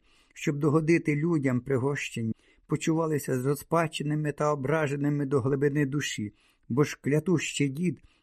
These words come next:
котрого ніхто не запрошував, який нахабно припхався,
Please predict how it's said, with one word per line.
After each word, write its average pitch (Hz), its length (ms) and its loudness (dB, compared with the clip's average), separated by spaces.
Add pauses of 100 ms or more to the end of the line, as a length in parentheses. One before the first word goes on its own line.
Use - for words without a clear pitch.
(140)
котрого 156 400 2
ніхто 156 380 2
не 143 120 4
запрошував, 127 840 -2
який 135 360 0
нахабно 143 640 0
припхався, 139 840 -2